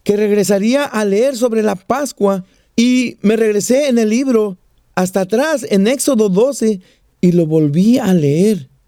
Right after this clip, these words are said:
lo que había ocurrido, y pensé, "Me lo pasé". Y me regresé en el libro hasta atrás a Éxodo doce y lo volví a leer, lo que había ocurrido, y pensé, "Me lo pasé".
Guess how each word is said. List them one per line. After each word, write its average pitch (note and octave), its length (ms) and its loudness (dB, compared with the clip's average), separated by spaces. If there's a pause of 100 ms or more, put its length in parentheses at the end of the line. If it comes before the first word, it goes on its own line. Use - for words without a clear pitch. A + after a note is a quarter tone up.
(260)
lo D#3 200 0
que E3+ 120 0
había F3+ 280 0
ocurrido, F#3+ 680 0
y F3+ 100 -2
pensé, D#3 540 -2 (600)
"Me F3+ 160 2
lo F#3+ 120 -2
pasé". C4 600 -2 (640)
Y A3+ 120 2
me A3+ 120 2
regresé A3 680 0
en G#3+ 120 0
el G3+ 120 0
libro G#3 520 -2 (240)
hasta F3+ 280 0
atrás A3 680 -4 (260)
a E3 220 -2
Éxodo G3+ 540 0
doce F#3+ 580 0 (420)
y G3+ 100 2
lo F#3+ 120 0
volví F3+ 280 0
a C#4 100 0
leer, A3 460 0 (160)
lo E3+ 180 2
que F#3 140 0
había G#3 260 2
ocurrido, A#3 480 2
y G3+ 100 0
pensé, G3 480 -2 (420)
"Me G#3 160 2
lo A3+ 120 0
pasé". A3+ 520 -2